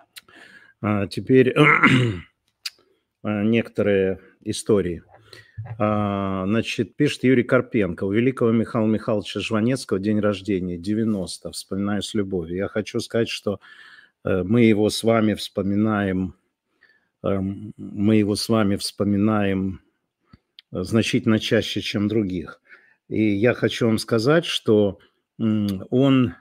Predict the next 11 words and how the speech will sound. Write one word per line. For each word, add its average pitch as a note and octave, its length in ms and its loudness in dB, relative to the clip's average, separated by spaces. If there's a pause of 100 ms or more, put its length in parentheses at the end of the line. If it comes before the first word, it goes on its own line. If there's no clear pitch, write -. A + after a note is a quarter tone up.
вот A2+ 280 -2
вы G#2+ 180 0
понимаете, C#3+ 480 2
какая G#2+ 320 0
интересная G2 640 -4
вещь? - 360 -12 (800)
Я A#2+ 80 2
вам A#2+ 120 6
открою A#2 320 2
такой G#2+ 340 -2
секрет. - 640 -6